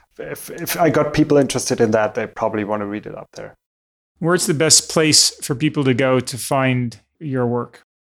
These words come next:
Speaker 1: So the, the easiest would be probably, I have a homepage, it's berndrücke dot I O. You probably have it in the notes. And there I link at least all my talks, and my blog is linked. And that's probably a good starting point.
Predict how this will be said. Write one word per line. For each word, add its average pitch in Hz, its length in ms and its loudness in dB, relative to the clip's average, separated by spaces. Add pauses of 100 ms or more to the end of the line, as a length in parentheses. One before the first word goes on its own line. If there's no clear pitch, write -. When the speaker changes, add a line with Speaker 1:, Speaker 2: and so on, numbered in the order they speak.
(140)
Speaker 1:
So 151 160 0
the, 156 280 4
the 156 140 4
easiest 151 460 4
would 143 120 0
be 131 140 -2
probably, 120 580 0
I 123 100 4
have 120 260 0
a 117 40 0
homepage, 123 640 0
it's 117 140 -12
berndrücke 110 680 0
dot 110 160 0
I 110 180 2
O. 127 260 4
You 117 140 0
probably 107 380 -2
have 107 220 -8
it 107 120 -16
in 110 140 -8
the 104 80 -2
notes. 110 320 2
And 131 120 2
there 135 200 4
I 120 60 6
link 127 380 2
at 120 140 -6
least 120 240 -6
all 120 180 -4
my 110 140 2
talks, 117 580 0
and 110 200 -8
my 110 80 -6
blog 117 360 0
is - 180 -6
linked. 107 360 -2 (220)
And 120 120 4
that's 127 280 2
probably 123 500 2
a 107 40 0
good - 180 -6
starting 120 420 2
point. 139 400 0